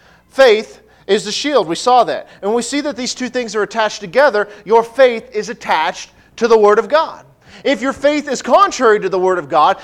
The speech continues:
then your faith is in something that is not true. Do you see how this works? Do you see how these tie together? If you fail to give the Word of God a place of top priority in your life, it is only a matter of time before your faith will begin to dwindle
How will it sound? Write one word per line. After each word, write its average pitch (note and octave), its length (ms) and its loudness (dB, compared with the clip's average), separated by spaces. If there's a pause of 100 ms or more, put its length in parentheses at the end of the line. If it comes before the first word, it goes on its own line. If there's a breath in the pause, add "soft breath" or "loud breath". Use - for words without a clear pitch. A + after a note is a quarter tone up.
then G#3 120 -4
your B3 120 -4
faith G3+ 280 0
is G3 140 -4
in F#3+ 80 -4
something F#3 400 -2
that E3+ 140 2
is D#3+ 100 -4
not D#3+ 280 0
true. A3 340 -4
Do C#3 80 -16
you E3+ 60 -10
see C4 200 -8
how A#3+ 180 0
this G#3+ 220 -6
works? F3+ 300 -8 (240 loud breath)
Do D#3+ 80 -8
you F#3+ 100 -4
see C4 240 -6
how B3 220 -4
these G#3+ 260 -12 (320 soft breath)
tie G#3 300 2
together? G3 500 -4 (200 loud breath)
If A3 220 -4
you A#3+ 300 -2
fail D4+ 340 2
to A3 80 -4
give G3+ 220 -8
the G#3+ 80 2
Word A3+ 200 -2
of F#3+ 120 -4
God A#3+ 320 2
a F3 100 -2
place B3 540 -4
of E3 180 -12
top A#3+ 340 -4
priority A3+ 600 2 (400 loud breath)
in G3+ 160 -2
your A#3 160 4
life, G#3+ 440 4 (240 soft breath)
it A3 80 -6
is A#3+ 80 -4
only B3+ 180 2
a - 20 -4
matter C4 220 0
of C4 80 -6
time D4 280 0
before A3+ 260 -6
your A#3 120 -8
faith B3+ 340 -4
will A#3+ 80 -20
begin G#3 240 -8
to G#3+ 60 -12
dwindle F3 680 -4